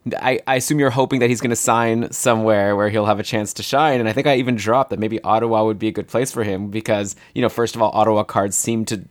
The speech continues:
sell pretty well compared to other teams. And also, of all the teams that need a, a, a top line center or even, like, a middle six winger, you know, Ottawa's one of them that actually has a spot for him potentially. And, uh, that's where he signed, and you must have been pretty happy.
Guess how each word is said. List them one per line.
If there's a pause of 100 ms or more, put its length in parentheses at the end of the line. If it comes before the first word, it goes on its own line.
(120)
sell
pretty
well
compared
to
other
teams. (320)
And
also, (260)
of
all
the
teams
that
need
a, (180)
a,
a
top
line
center
or
even,
like,
a
middle
six
winger, (340)
you
know,
Ottawa's
one
of
them
that
actually
has
a
spot
for
him
potentially. (320)
And,
uh,
that's
where
he
signed,
and
you
must
have
been
pretty
happy.